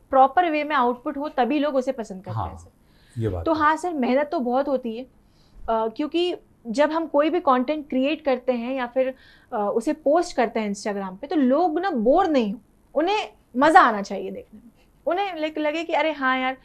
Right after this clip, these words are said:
Speaker 1: इतनी जल्दी ख़त्म हो गया, और थोड़ा लंबा होना चाहिए था।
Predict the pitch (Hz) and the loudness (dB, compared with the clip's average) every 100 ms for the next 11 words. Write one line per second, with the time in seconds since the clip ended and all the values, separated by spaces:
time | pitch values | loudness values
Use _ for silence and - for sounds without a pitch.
0 | - 269 330 277 277 285 247 233 226 208 | -8 -2 2 4 4 2 0 -2 -2 -6
1 | 214 226 269 269 262 247 220 214 208 202 | -6 4 6 8 6 6 2 -4 -8 -10
2 | 196 208 - - | -12 -14 -14 -16